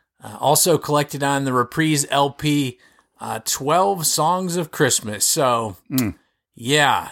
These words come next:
Speaker 1: It's right around the time, by the way, they were doing that, uh, the America I Hear You Singing L P that we heard a bit from on the last show. Um, so right around that same time, they
Speaker 2: I
Speaker 1: said
Speaker 2: figured they would just go right into the studio and cut, like, every holiday right at once. Just, just, just America for Fourth of July,
Speaker 1: <laughs> Yeah.
Speaker 2: and then,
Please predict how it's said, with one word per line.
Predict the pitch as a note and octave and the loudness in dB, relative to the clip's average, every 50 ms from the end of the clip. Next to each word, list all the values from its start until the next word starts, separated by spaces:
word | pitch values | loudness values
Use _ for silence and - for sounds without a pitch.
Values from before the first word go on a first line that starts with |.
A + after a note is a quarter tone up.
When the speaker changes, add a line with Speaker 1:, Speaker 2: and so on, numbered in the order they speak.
| - | -4
Speaker 1:
It's | - D#3+ D#3+ - | -2 0 2 4
right | F#3 G#3 A#3 B3 | 4 4 4 4
around | B3+ B3 A#3+ A#3 A3 | 2 2 2 2 2
the | G#3 F#3+ | 0 0
time, | - - G#3 G3 G3 F#3 F3+ E3+ | 0 2 2 4 4 2 2 2
by | F3 F3 E3+ | 2 2 4
the | E3 E3 | 2 2
way, | D#3 D3+ D3 | 0 0 2
they | C#3+ D3+ | 2 2
were | D3+ D3 C3 | 2 2 2
doing | C#3 D#3+ D#3+ D#3+ D3+ C#3+ | 2 0 0 0 -2 -2
that, | C#3 C3+ C3 B2+ A#2+ - - - | -2 -2 -4 -4 -6 -8 -6 -4
uh, | C3+ C3+ B2+ B2 B2 A#2+ A2 B2 | -2 0 0 0 0 -2 -2 -2
the | B2 C3 C3 | -2 -2 0
America | C3 C#3 D3 C#3+ D3 D3 C#3 - C#3+ | 0 2 2 4 4 2 2 0 0
I | B2+ A#2+ B2 B2+ | 0 0 0 0
Hear | C3 C#3 C#3 | 0 0 -2
You | C3+ B2+ A#2+ G#2+ | 0 -2 -2 0
Singing | - - - G3+ G#3 A3 G3 D3 B2+ A2 G2+ | 0 0 2 0 0 0 -2 -2 -4 -4 -4
L | A2 A2+ A#2 G#2+ | -2 -4 -4 -4
P | - - B2 B2+ B2+ | -6 -6 -4 -4 -2
that | B2 B2 A#2+ - | -2 -2 -2 -2
we | B2+ B2 A#2+ A#2 A2 - _ _ - _ _ _ | -4 -4 -4 -4 -6 -8 _ _ -20 _ _ _
heard | - D3+ D3+ D3 | 2 2 4 4
a | B2+ | 4
bit | A#2+ C#3 C#3 C3 | 4 2 2 2
from | - - D#3+ C#3+ C#3 C3+ C3 | -2 -2 2 2 2 2 0
on | - - B2+ B2 | -2 -4 -4 -4
the | A#2 A#2 A#2 | -4 -4 -6
last | B2+ C#3+ F3+ G3+ B3 C#4+ D4 C#4+ - - | -4 0 0 2 2 2 2 2 2 0
show. | - - A#2 G2 F#2 F#2+ A#2 C#3 - - _ - _ _ _ _ _ _ | 0 0 0 0 0 -2 -4 -4 -4 -8 _ -20 _ _ _ _ _ _
Um, | - B2 C3 C3+ C#3 C3+ C#3 C#3 - - | -2 2 2 4 4 2 0 -2 -8 -6
so | - - C#3+ C#3+ C#3+ C#3+ C#3 - - - - - - | -4 0 0 2 2 2 0 -2 -6 -14 -18 -12 -6
right | F3+ D3+ D#3 F3 | 0 2 2 4
around | F#3+ G3 G3+ G3+ G3+ | 4 2 0 0 0
that | G3+ F#3+ F3 | -2 0 0
same | - G3+ G3 G3+ F#3 | 0 0 0 -2 -2
time, | F3 F#3+ G3 G#3+ B3 C#4 A3 C#3+ | 0 0 0 0 0 -2 -2 -2
they | B2+ C3 | 0 0
Speaker 2:
I | |
Speaker 1:
said | D#3 - F3 E3 | 2 4 4 2
Speaker 2:
figured | F#3 F3+ G3 F3+ | 2 2 0 2
they | D#3 E3 | 2 2
would | D#3 D3+ | 2 0
just | C#3 C#3 - - | 0 -2 -4 0
go | C#3+ C#3+ C#3 | 0 2 4
right | C#3 D3 D3+ | 4 2 2
into | D3 D3 C#3+ | 0 -4 -4
the | C#3 B2+ | -4 -6
studio | - - C3+ C#3+ C#3+ D3 D3 | -4 -4 -2 0 0 2 0
and | C3 B2 | 0 0
cut, | - - D3 C#3 | 0 0 0 2
like, | B2+ B2+ B2 - | 2 0 0 0
every | C3 B2+ C3+ C#3+ B2+ | -2 -2 0 -2 0
holiday | - C#3 C#3 D3 D3 B2 A2 G2+ F#2+ F#2+ | 2 4 4 6 4 4 2 2 0 -2
right | F#2 G2 G#2+ A2+ | -2 -2 -2 -2
at | A#2 A2 | -2 -2
once. | A#2 D3+ D#3 A2 - | -2 -2 -2 -2 -4
Just, | - - - - | -6 -10 -10 -6
just, | - G2 F#2 - - - - - | -6 -6 -6 -6 -8 -10 -14 -14
just | - - F2+ E2 - - | -8 -8 -8 -8 -6 -8
America | F2+ F2+ G#2 A2 B2 C#3 D3+ D#3 D3+ - D3+ D#3 D#3 E3 | -6 -2 0 2 4 4 4 2 4 2 2 4 4 2
for | E3+ F3 - - - - - E3 | 2 0 -6 -12 -8 -4 -4 0
Fourth | D3 C3+ A2+ | 0 0 -2
of | G#2+ | -2
July, | G#2+ A#2+ A#2 A#2 A#2 B2 C3+ C#3+ D#3 E3+ | -4 -4 0 2 2 4 4 4 4 2
Speaker 1:
<laughs> | F3+ | 2
Yeah. | D#3+ C#3+ | 2 0
Speaker 2:
and | A#2 F#2 | 0 0
then, | A2+ G#2 G2+ F#2+ F#2+ F2+ | -2 -2 -2 -4 -4 -6